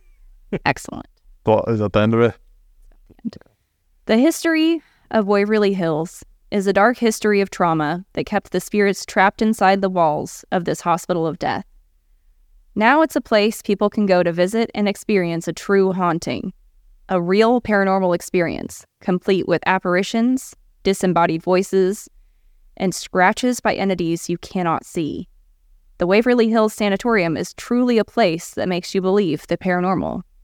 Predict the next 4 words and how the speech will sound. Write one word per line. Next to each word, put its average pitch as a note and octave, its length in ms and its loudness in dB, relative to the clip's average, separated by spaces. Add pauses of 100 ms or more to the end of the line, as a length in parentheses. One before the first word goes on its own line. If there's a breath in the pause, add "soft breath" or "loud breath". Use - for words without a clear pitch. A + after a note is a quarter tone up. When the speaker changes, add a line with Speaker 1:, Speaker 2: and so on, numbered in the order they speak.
(280)
Speaker 2:
does B2 240 2
exist. D3 580 -2 (1040)
Speaker 1:
True B2+ 300 4
that. F#2+ 440 -2